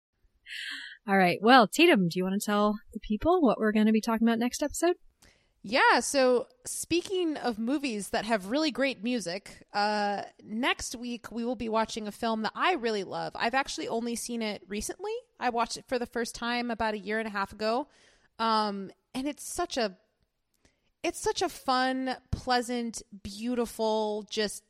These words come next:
Speaker 2: magical watch. That's kind of the word I use to describe it. This movie's magical.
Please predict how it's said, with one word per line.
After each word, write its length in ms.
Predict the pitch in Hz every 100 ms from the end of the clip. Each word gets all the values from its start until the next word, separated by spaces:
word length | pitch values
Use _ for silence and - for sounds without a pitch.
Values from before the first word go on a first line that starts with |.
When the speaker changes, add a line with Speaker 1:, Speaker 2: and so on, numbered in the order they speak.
| _
Speaker 2:
magical 760 | 208 240 269 269 208 - 185 170
watch. 440 | 175 165 - - 214
That's 260 | 294 -
kind 200 | - 392
of 60 | 339
the 60 | 233
word 220 | 202 180
I 60 |
use 220 | 180 185 -
to 80 | 180
describe 380 | - 175 170
it. 120 | - -
This 160 | 240
movie's 300 | 285 285 254
magical. 720 | 185 170 180 - 165 165 180